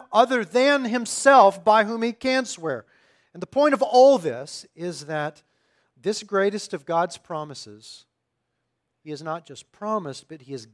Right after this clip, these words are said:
guaranteed it by an oath. "I swear by myself, I'm going to come through on this promise."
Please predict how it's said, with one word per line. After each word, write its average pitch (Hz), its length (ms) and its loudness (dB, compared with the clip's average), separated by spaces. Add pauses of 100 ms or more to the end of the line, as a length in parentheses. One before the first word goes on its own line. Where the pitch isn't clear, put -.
guaranteed 196 800 -10
it 131 240 -10
by 143 160 -10
an 143 120 -14
oath. 180 220 -12
"I 139 100 -10
swear 185 340 -12
by 180 100 -6
myself, 175 880 -6 (300)
I'm 139 240 -12
going 214 400 -4
to 220 100 -12
come 202 240 -10
through 156 460 -10
on 143 140 -8
this 143 160 -14
promise." 147 640 -14